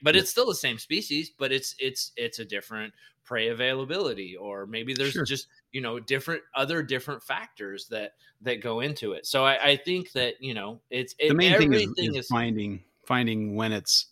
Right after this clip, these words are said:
Speaker 2: harmful, you know, when
Speaker 1: Yes.
Speaker 2: overfeeding is harmful,
Speaker 1: Yep.
Speaker 2: or when underfeeding might be dangerous or, <laughs> you know, not, not the best thing. So,
Speaker 1: And I, and I
Speaker 2: you know,
Speaker 1: think,
Speaker 2: it
Speaker 1: you know,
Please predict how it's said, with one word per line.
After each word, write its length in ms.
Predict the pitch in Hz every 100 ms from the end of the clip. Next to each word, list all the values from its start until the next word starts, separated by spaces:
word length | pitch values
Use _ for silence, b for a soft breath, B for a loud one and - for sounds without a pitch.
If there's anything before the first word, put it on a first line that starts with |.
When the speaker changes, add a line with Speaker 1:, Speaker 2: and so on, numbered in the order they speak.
| _
Speaker 2:
harmful, 560 | - 90 80 71 - _ -
you 100 | 92
know, 80 |
when 240 | 90 104 202
Speaker 1:
Yes. 20 |
Speaker 2:
overfeeding 720 | 98 104 95 90 104 90 87
is 100 | 78
harmful, 480 | 78 76 - 123 123
Speaker 1:
Yep. 40 | B B B
Speaker 2:
or 380 | 117 107 101 98
when 200 | 101 95
underfeeding 600 | 104 127 98 95 87 85
might 240 | 82 78
be 320 | 85 90 82 - 139
dangerous 540 | 90 82 82 80 -
or, 180 | 85 80 -
<laughs> 40 |
you 100 | 107
know, 100 | 82
not, 260 | 82 85 -
not 200 | 90 85
the 60 | 80
best 300 | 82 - -
thing. 200 | 80 80
So, 240 | - 95
Speaker 1:
And 60 | 202
I, 20 |
and 220 | - 208
I 80 | 202
Speaker 2:
you 80 | 175
know, 140 | 135
Speaker 1:
think, 20 |
Speaker 2:
it 100 | 123
Speaker 1:
you 120 | 190 160
know, 180 | 131